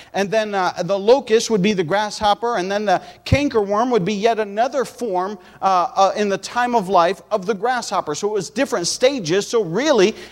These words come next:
it was just an invasion of grasshoppers that completely decimated all the crops.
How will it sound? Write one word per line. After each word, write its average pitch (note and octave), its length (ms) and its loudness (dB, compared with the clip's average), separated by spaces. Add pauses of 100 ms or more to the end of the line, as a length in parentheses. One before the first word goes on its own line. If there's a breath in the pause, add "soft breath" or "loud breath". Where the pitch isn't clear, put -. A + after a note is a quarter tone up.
it A#3+ 120 6
was A3 240 0
just - 320 -2
an A#3 140 -4
invasion G3+ 720 -4
of E3 160 -4
grasshoppers G3 800 -2
that G3+ 180 0
completely A#3 880 -2 (420 loud breath)
decimated G3 840 2 (140)
all A#3 400 2
the G#3 140 -2
crops. - 800 -2